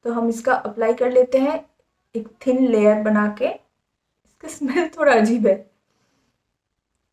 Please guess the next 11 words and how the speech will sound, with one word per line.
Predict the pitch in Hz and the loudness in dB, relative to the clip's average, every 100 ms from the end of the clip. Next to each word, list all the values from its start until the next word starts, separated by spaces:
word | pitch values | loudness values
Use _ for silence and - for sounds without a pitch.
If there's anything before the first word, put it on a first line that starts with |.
| _ | _
शायद | - 285 294 - | -6 -4 -4 -6
clay | 240 247 277 | 0 2 2
है | 233 208 208 220 | 0 -2 -4 -10
इस | - | -12
वजह | 214 208 | -10 -10
से। | 202 220 - - | -12 -16 -18 -4
आपको | 269 - | -4 -2
मैंने | 302 285 | -2 -2
बताया | 226 202 214 208 226 269 | 0 -2 0 -2 -2 -4
था | |
ना, | 254 | -6